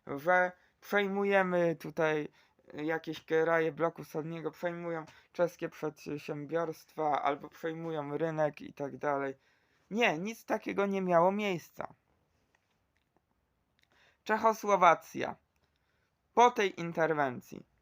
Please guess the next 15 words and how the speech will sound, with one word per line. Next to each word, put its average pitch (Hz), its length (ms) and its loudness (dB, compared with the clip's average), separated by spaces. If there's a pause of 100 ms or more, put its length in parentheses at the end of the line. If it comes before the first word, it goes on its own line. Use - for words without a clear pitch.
(200)
jeszcze 190 300 -2
przez 196 300 -6
dwadzieścia 185 720 2
lat 156 420 6 (320)
za-, - 180 -10 (280)
i 165 80 -2
właśnie 165 460 0
dzięki 233 420 4
tej - 280 -2
interwencji 123 760 -8 (360)
Czechosłowacja 165 880 2
jeszcze 165 320 -4
przez 151 240 -6
dwadzieścia 160 600 0
lat 135 340 4